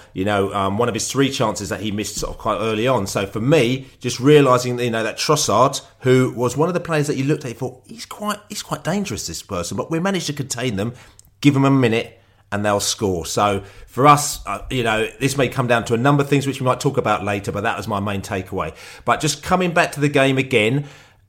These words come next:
Brentford eye catcher, and give us a marks out of ten. Who was the player for you, Laney?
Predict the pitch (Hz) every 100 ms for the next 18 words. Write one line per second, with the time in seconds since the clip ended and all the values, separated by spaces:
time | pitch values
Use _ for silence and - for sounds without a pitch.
0 | - 104 107 131 170 151 160 151 - 139
1 | 135 131 110 - - 104 113 107 147 143
2 | 131 143 143 143 110 113 131 123 160 151
3 | - 143 139 127 - - 110 104 98 104
4 | 113 101 85